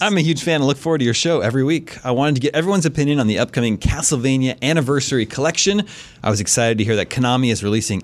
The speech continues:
eight Castlevania games from the amazing franchise.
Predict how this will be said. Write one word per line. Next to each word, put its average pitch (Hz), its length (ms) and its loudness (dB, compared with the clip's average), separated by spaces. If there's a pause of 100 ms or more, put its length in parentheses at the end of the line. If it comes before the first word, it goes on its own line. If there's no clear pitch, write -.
eight - 320 -2 (140)
Castlevania 101 480 -2
games 76 300 -6
from 104 160 0
the 92 80 0
amazing 92 400 0
franchise. 113 480 0